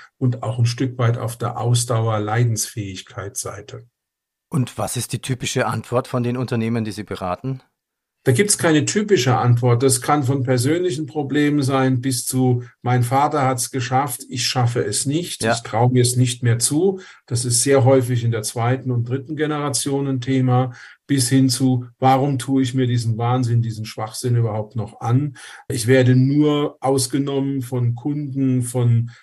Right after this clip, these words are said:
Speaker 1: Finanzamt, alle wollen was von mir, ich bin doch kein Masochist. Also es ist eine ganz große Bandbreite und meistens ist es auch für eine Person eine Mehrzahl von Themen. Deshalb spreche ich ja bewusst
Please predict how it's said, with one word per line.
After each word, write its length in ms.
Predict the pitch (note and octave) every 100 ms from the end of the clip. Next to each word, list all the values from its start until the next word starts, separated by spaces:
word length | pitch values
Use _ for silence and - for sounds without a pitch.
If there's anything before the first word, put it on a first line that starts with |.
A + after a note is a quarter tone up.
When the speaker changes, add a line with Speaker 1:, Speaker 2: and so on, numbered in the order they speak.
| _
Speaker 1:
Finanzamt, 920 | - C3+ C3+ C#3 B2+ - C3 C3 B2
alle 340 | - B2+ C#3+ A#2+
wollen 400 | B2+ C3+ C#3 C3
was 220 | B2 B2
von 200 | - B2+
mir, 220 | B2+ B2
ich 180 | A#2 A#2+
bin 160 | C3+ B2+
doch 200 | A#2+ -
kein 240 | A#2+ A#2
Masochist. 720 | A#2 A#2 A#2 - C3+ B2 - - - -
Also 180 | C3+ D3
es 100 | B2+
ist 40 |
eine 100 | D3
ganz 340 | D3+ E3 D3+
große 380 | - C3 C#3 B2
Bandbreite 800 | A#2+ A#2 C#3+ - C#3+ D3 D3+ D#3
und 100 | C#3
meistens 520 | C3 C3+ C3 C#3 C3
ist 120 | B2 A#2+
es 120 | A#2
auch 200 | - A#2+
für 200 | - -
eine 240 | A#2+ C#3+
Person 680 | C3 C3+ A#2+ B2+ C3 C3 A#2+ - - -
eine 260 | A#2+ B2+
Mehrzahl 640 | A#2+ B2+ D3+ D3+ - A2+ G#2
von 280 | - A2 G#2+
Themen. 420 | A#2+ B2 C#3+ C3+
Deshalb 300 | B2+ B2+ A#2+
spreche 380 | - B2+ B2 C#3
ich 100 | A#2+
ja 100 | A#2+
bewusst 560 | A#2+ G#2+ C3+ D3 -